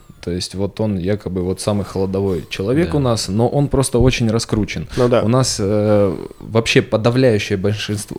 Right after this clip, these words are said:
Speaker 1: Надо сказать, что во всём мире, э, вот холодом вот увлекаются всего там пять стран. Ну, по сути, это страны, которые вот <laughs> у нас к
Speaker 3: Северная
Speaker 1: северу-,
Speaker 3: Европа.
Speaker 1: к Северному Ледовитому о-, океану примыкают. То есть это развито. Это Скандинавия, да,
Speaker 2: Мгм.
Speaker 1: Америка,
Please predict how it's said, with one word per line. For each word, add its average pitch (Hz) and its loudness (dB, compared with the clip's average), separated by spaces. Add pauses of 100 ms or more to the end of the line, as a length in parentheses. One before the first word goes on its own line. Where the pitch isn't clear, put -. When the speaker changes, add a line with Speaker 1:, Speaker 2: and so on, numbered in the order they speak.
Speaker 1:
Надо 123 2
сказать, 143 0
что - -2 (720)
во 123 6
всём 147 8
мире, 180 8
э, 113 4
вот 107 0
холодом 120 6
вот 85 -8
увлекаются 104 2
всего 104 -2
там 90 -6
пять 95 0
стран. 95 -4 (400)
Ну, 175 0
по 120 0
сути, 147 0
это 98 -2
страны, 120 -2
которые 92 -2
вот 87 -6
<laughs> - -10
у 120 2
нас 107 0 (240)
к - -10
Speaker 3:
Северная 123 4
Speaker 1:
северу-, 127 10
Speaker 3:
Европа. 98 4 (260)
Speaker 1:
к - -8
Северному 127 8
Ледовитому 117 6
о-, 107 4 (140)
океану 101 4
примыкают. 98 0
То - -8
есть - -2
это 107 0
развито. 92 0
Это 90 -4
Скандинавия, 160 0
да, 143 4
Speaker 2:
Мгм. 110 -8 (280)
Speaker 1:
Америка, 127 2